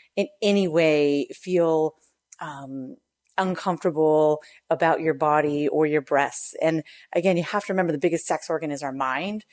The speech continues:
And so the question is whether, what would help you to relax and just to receive and enjoy her touch. Um, and I'm also knowing you said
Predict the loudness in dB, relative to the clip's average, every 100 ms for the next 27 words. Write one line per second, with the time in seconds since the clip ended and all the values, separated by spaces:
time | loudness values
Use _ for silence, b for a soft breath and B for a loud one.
0 | B B B B -2 0 2 2 0 -2
1 | -8 -6 -6 -2 2 2 2 0 0 -2
2 | -4 -4 -2 -2 -2 -2 -2 -4 -6 -4
3 | -2 -2 -4 -2 -2 -2 -4 -4 -2 0
4 | 2 2 -2 -2 0 0 0 -4 -10 -6
5 | -6 -6 -10 -10 B B B B B -10
6 | -6 -2 -2 -2 0 0 2 0 2 0
7 | 2 0 2 0